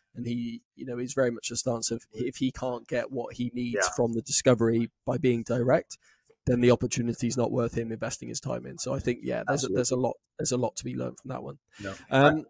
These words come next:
Speaker 2: I
Speaker 1: okay, n-, number,
Speaker 2: Sorry.
Speaker 1: number three. Yeah, go on, go on. You,
Speaker 2: Don't worry
Speaker 1: you,
Speaker 2: about it. I
Speaker 1: uh,
Speaker 2: met one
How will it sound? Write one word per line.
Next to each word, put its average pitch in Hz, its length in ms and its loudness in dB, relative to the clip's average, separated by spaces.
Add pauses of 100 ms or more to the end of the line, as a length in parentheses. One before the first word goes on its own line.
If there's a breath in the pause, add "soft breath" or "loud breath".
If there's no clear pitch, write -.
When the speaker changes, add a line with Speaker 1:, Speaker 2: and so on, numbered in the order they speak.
Speaker 2:
I 151 40 4
Speaker 1:
okay, 170 140 6
n-, 160 120 2 (340)
number, 160 340 -4
Speaker 2:
Sorry. 143 140 4
Speaker 1:
number 175 220 4
three. - 280 -2 (340)
Yeah, 147 160 8
go 147 180 10
on, 135 80 6
go 139 120 10
on. 127 120 4
You, 123 120 -4 (140)
Speaker 2:
Don't 147 120 6
worry 151 160 10
Speaker 1:
you, 127 40 8
Speaker 2:
about 123 60 8
it. 127 80 6
I 123 60 6
Speaker 1:
uh, - 80 6
Speaker 2:
met 151 80 6 (300)
one 127 440 2